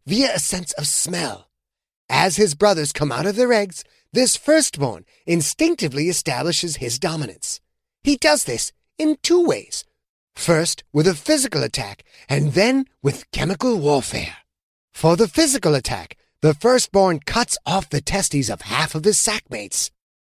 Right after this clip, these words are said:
These castrated Quith grow to become the warrior caste. Quith warriors are much larger than the leaders. On average, warriors are over twice as tall and weigh six times as much.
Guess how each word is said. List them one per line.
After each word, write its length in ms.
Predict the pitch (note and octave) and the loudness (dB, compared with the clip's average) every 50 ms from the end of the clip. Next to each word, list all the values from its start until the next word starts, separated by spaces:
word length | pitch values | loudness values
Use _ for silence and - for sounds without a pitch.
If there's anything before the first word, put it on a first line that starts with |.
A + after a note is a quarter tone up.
| _ _ _ | _ _ _
These 240 | - A#3+ C4+ B3+ - | 2 2 4 4 2
castrated 640 | - - C#4+ D#4+ D#4 C#4+ - - D#4+ D4 C4+ B3+ F#3+ | 0 0 2 2 2 2 0 0 0 0 0 -2 -2
Quith 320 | - - G#3 C3 - - _ _ _ _ _ - | 2 2 2 2 0 -4 _ _ _ _ _ -2
grow 200 | - C#3+ D3+ E3 | 2 2 4 4
to 120 | D3+ B3 | 2 0
become 380 | G#3 A#3 G#3 - - G#3 A3 A3 | -2 -2 -2 -2 0 0 0 0
the 100 | B3+ C4 | 0 -2
warrior 520 | A3+ G#3 B3 D#4 D#4 C4 E3 C#3 D3+ F3+ | 0 2 4 6 6 6 4 2 -2 -4
caste. 560 | F3 - G#3 G#3+ G#3 F#3 - - - - - - _ _ _ _ _ _ _ _ _ _ _ _ | -6 -8 -8 -8 -6 -8 -8 -6 -8 -8 -8 -10 _ _ _ _ _ _ _ _ _ _ _ _
Quith 260 | - C4+ D4 - - | 0 0 0 0 2
warriors 400 | G#3 G#3+ A#3 A3+ A3 A3 A3 G#3 | 2 4 4 6 6 4 4 2
are 140 | A#3 G#3 F#3+ | 2 0 0
much 460 | F#3+ F#3+ A3 C4 A#3+ - - - - | 0 0 0 2 2 0 -2 -2 -4
larger 400 | F3 F#3+ G3 F#3+ E3+ C3+ A2+ C3 | -2 -2 -2 -2 -2 -2 -4 -4
than 160 | A#2+ C3 C3 | -4 -2 -2
the 100 | C#3 D3+ | -2 -2
leaders. 540 | D#3 F3 G3 F#3 D3 G2+ - - - - - _ _ _ _ _ _ _ _ _ _ - | -2 -2 -2 -2 -4 -6 -8 -12 -12 -12 -12 _ _ _ _ _ _ _ _ _ _ -8
On 200 | B2+ C3 B2+ B2+ | -6 -4 -2 0
average, 480 | B2 C#3+ F3 G3 A3+ C#4 C#4+ B3 - - _ _ _ _ - | 0 2 2 2 2 0 -2 -2 -6 -10 _ _ _ _ 0
warriors 520 | C#3 G#3 C4+ C#4 B3 D3 F#2+ - - - - - - - | 4 6 6 6 4 2 -2 -6 -12 -12 -14 -16 -6 0
are 160 | - F3 G#3 - - | 2 2 2 4 4
over 220 | A#3+ C4 B3 C4 | 2 2 2 0
twice 560 | - - - - - A#3+ C#4+ D4 B3+ - - | -4 -6 -8 -2 2 2 4 4 2 0 -2
as 120 | A3 E3+ - | -2 -4 -4
tall 400 | - F#3 G3 E3 G#2+ D#2+ - - - - - - | -2 0 -2 -2 -2 -4 -12 -20 -20 -8 -2 0
and 180 | D#3+ E3 D#3 | 0 2 2
weigh 140 | E3 E3+ D3 | 0 -2 -2
six 480 | - - - - D4 - - - - - | -2 0 0 0 0 0 -2 -4 -4 -4
times 440 | - - B3+ A#3 G3 F3 E3+ E3 | -4 -4 -2 -2 -2 -2 -2 -2
as 160 | G#3 A3 - - | -2 -2 0 2
much. 460 | B3 C#4 B3 - - - - - | 2 2 2 2 0 0 0 0